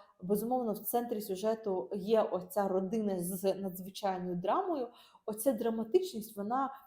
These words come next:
такими, знаєте, широкими мазками, а, зроблена в цьому міні-серіалі, і він дійсно скоріше в категорії чорний гумор або чорний гумор слеш драма. А, по-друге, всі герої дуже яскраві, вони прям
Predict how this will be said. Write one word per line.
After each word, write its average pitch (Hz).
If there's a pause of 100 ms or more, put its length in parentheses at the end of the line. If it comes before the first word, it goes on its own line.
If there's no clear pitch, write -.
такими, 226
знаєте, 254
широкими 220
мазками, 185 (120)
а, 180 (100)
зроблена 196
в 175
цьому 190
міні-серіалі, 226 (100)
і 208
він 226
дійсно 277 (220)
скоріше 233
в -
категорії 220
чорний 202
гумор 302 (340)
або 175
чорний 202
гумор 196
слеш 185
драма. 247 (500)
А, 196
по-друге, 262 (260)
всі -
герої 220
дуже 190
яскраві, 151
вони 220
прям 220